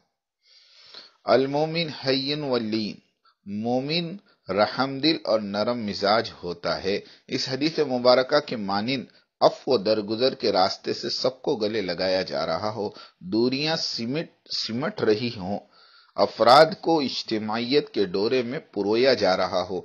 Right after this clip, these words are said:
یہی کاوشیں تھی اہل دیوبند کے مقدس، مقدس اکابرین کی۔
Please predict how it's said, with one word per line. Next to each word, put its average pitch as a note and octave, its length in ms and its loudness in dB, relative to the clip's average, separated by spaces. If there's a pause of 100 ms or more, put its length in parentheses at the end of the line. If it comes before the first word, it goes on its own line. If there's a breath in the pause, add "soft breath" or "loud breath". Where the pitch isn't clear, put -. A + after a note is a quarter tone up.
(260 loud breath)
یہی A#2+ 420 -2
کاوشیں B2 640 2
تھی B2 300 -6
اہل G#2+ 400 0
دیوبند G2+ 460 -2
کے B2 140 -4
مقدس، G#2 600 -8 (140)
مقدس G#2+ 640 -6
اکابرین F#2+ 720 -4
کی۔ G#2 220 -6